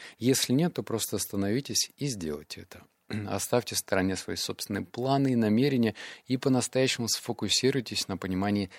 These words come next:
точки зрения другого человека, прежде чем, э, делиться собственной. Эм,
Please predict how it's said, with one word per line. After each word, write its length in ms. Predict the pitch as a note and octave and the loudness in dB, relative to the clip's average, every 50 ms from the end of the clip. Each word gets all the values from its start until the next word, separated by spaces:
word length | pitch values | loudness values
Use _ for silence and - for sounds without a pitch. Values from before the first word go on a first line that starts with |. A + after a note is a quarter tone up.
| - _ _ _ _ | -20 _ _ _ _
точки 340 | - G#2+ F#2+ - - - F#2+ | -4 -2 -2 -2 -2 0 -2
зрения 380 | F2+ G2 G2+ G#2 G2 F#2+ F#2+ | 0 0 0 0 0 -2 -2
другого 360 | E2+ F2+ F#2 - F#2 F2+ F2 | -4 -4 -2 2 2 2 2
человека, 480 | - - - G2+ G2 F#2+ F2+ E2+ - - | 0 -2 -4 -2 0 0 0 -2 -4 -10
прежде 320 | - - G#2+ A2 A2 G#2+ | -10 -8 -8 -6 -6 -2
чем, 260 | F#2 - - G2+ F#2+ - - - - - - - _ _ | -2 -2 -2 -2 -4 -6 -10 -18 -18 -20 -20 -20 _ _
э, 160 | G#2 G2 G2 | -4 -4 -2
делиться 440 | F2+ E2+ F#2 F2+ F#2+ F#2+ - - F#2+ | -2 -2 -2 -2 -2 -4 -4 -4 -4
собственной. 680 | - - G2 F2+ - - - - F2 F2 E2+ - - - _ _ _ _ _ _ _ _ _ _ _ _ _ _ - _ _ _ | -4 -4 -4 -6 -8 -10 -12 -10 -10 -10 -10 -10 -14 -20 _ _ _ _ _ _ _ _ _ _ _ _ _ _ -20 _ _ _
Эм, 440 | G2 F#2 F#2 F2+ F2+ F2 E2+ E2 | -8 -8 -6 -6 -6 -8 -8 -10